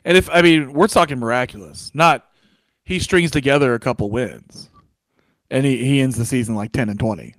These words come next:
That's not miraculous. We're talking, like, he makes a serious run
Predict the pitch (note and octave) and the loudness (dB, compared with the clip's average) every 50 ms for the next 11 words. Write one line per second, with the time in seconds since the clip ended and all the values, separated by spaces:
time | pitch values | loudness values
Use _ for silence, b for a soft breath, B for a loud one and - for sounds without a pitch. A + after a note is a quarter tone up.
0 | _ - A#2+ A#2 B2 C#3 B2 A2 A2 G#2+ G#2 G2 - - F2 E2+ C2+ - - - | _ -8 -6 -4 -4 -4 -4 -4 -4 -6 -8 -10 -12 -14 -14 -14 -14 -14 -8 -6
1 | C3 A#2 D3+ C#3+ A#2+ A#2 A#2+ A#2 A2 G2 F#2+ F#2 - _ _ _ _ _ _ _ | -4 0 0 0 0 0 -4 -12 -16 -16 -18 -20 -20 _ _ _ _ _ _ _
2 | _ _ _ _ _ _ _ _ _ _ _ _ _ _ _ _ _ _ _ _ | _ _ _ _ _ _ _ _ _ _ _ _ _ _ _ _ _ _ _ _
3 | _ _ _ _ _ _ - E3 D3+ C#3 C#3 C3 A#2+ - - - - - C3 B2+ | _ _ _ _ _ _ -14 -12 -10 -8 -8 -8 -10 -10 -14 -14 -10 -6 -6 -4
4 | A#2 G#2+ G2+ A2 - A2 B2 B2+ A#2+ G2+ F#2 D2+ - - - | -4 -4 -6 -6 -4 0 2 2 2 0 -2 -8 -16 -20 -20